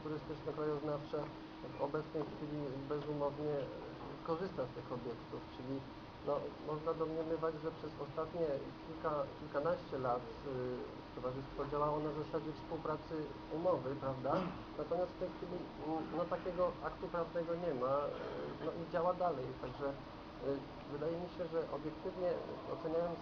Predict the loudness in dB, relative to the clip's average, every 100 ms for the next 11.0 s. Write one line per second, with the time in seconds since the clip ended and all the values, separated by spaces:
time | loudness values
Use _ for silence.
0 | -4 0 4 2 2 -2 -2 -4 -10 -8
1 | -4 2 4 4 0 -4 -2 -2 -2 -2
2 | 0 2 4 4 2 6 6 6 0 2
3 | 2 0 0 2 6 4 4 0 -2 -4
4 | -2 -2 -4 -8 -10 -8 -4 -2 2 4
5 | 6 4 4 6 6 4 -2 -4 -4 -2
6 | 0 0 0 -6 -2 -2 0 0 -2 -4
7 | -4 -2 -2 -2 -4 -4 0 4 4 2
8 | -2 2 2 2 2 4 4 2 0 -2
9 | -2 -2 -2 0 -2 0 -2 -6 -10 -10
10 | 0 2 2 0 -6 -2 2 4 4 4